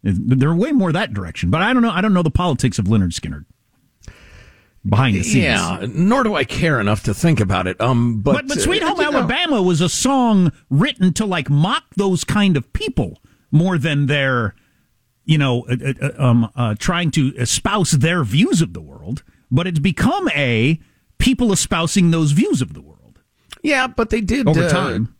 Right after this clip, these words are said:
Speaker 2: take a shot at, uh, Neil Young for taking a shot at Alabama.
Speaker 1: Uh, ironically,
Speaker 2: I don't,
Speaker 1: though.
Speaker 2: oh, you, you tricked me into talking about this. I don't care.
Speaker 1: Well,
Speaker 2: I
Speaker 1: I'm
Speaker 2: don't
Speaker 1: just,
Speaker 2: care.
Speaker 1: I'm just saying it's kinda
Speaker 2: <laughs>
Speaker 1: interesting that they're, they're playing along with the whole, uh, "We're up with the right-wingers" thing when I don't know that that's where their politics are.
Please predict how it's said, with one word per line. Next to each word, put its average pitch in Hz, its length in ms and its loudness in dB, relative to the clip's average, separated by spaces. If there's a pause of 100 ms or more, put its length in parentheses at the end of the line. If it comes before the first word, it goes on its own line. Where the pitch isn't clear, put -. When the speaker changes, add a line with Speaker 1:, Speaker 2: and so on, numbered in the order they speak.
(220)
Speaker 2:
take 156 220 0
a 117 60 2
shot 123 340 0
at, 104 260 -4
uh, 82 180 0
Neil 101 360 2
Young 104 340 2
for 107 140 -2
taking 101 320 0
a 90 40 2
shot 92 280 0
at 87 80 0
Alabama. 92 680 -2 (1300)
Speaker 1:
Uh, - 180 -20 (380)
ironically, 226 540 2
Speaker 2:
I 202 60 2
don't, 104 180 0
Speaker 1:
though. 101 260 0
Speaker 2:
oh, - 100 -6
you, 180 140 0
you 214 220 -2
tricked - 320 -2
me 196 120 4
into 120 140 0
talking 76 400 -2
about 71 280 -4
this. - 400 -6
I 226 80 2
don't 277 200 -2
care. 208 560 0 (320)
Speaker 1:
Well, 415 100 0
Speaker 2:
I 330 40 0
Speaker 1:
I'm 311 60 4
Speaker 2:
don't 262 80 2
Speaker 1:
just, 285 160 -2
Speaker 2:
care. 226 420 0
Speaker 1:
I'm 320 80 0
just 359 180 0
saying 262 240 4
it's 233 160 0
kinda 254 260 2
Speaker 2:
<laughs> 226 60 2
Speaker 1:
interesting 226 520 2
that 208 180 -2
they're, 208 120 0
they're 190 160 0
playing 202 300 0
along 196 360 2
with 196 120 0
the 180 140 0
whole, 185 380 2
uh, 165 200 0
"We're 175 220 0
up 170 120 -6
with 170 140 -2
the 156 100 0
right-wingers" 117 580 0
thing 113 200 2
when 127 140 0
I 120 120 0
don't 123 240 -2
know 117 140 0
that 98 160 -4
that's 98 260 -4
where 110 140 0
their 87 140 0
politics 107 440 -2
are. 117 160 0